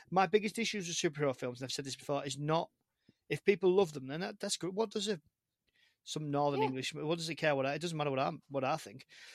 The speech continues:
Speaker 2: Right.
Speaker 1: Ju-, ju-, just like it doesn't really matter what most people, I don't really care what people think about. So if they love it, then good for them. Like, uh, who am I? D-, it, I'm not telling you not to like it. I'm not,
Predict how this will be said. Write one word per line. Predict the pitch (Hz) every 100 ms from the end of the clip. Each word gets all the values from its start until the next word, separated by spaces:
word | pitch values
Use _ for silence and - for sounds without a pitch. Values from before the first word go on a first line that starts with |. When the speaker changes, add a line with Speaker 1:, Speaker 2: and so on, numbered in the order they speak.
| -
Speaker 2:
Right. | 392 415 156
Speaker 1:
Ju-, | 120
ju-, | - 165
just | 175 151 175
like | 180 160
it | 156
doesn't | 143 151
really | 139
matter | 143 139
what | 135 135
most | 135 127
people, | 127 123
I | 139
don't | 147 123
really | 127
care | 127 113
what | -
people | 123 117
think | 113 120
about. | 123 113 -
So | -
if | 135
they | 151
love | 151 220
it, | 160
then | 143 165
good | 220 -
for |
them. | 175 208
Like, | 202 156
uh, | 156 147
who | 170 175
am | 151
I? | 151 151 147
D-, | 151
it, | 143 151 156 160 -
I'm | 139
not | 170 160
telling | 156 156
you | 143
not | 135 151
to | 165
like | 156 160
it. | 160
I'm | 123 131
not, | 123 -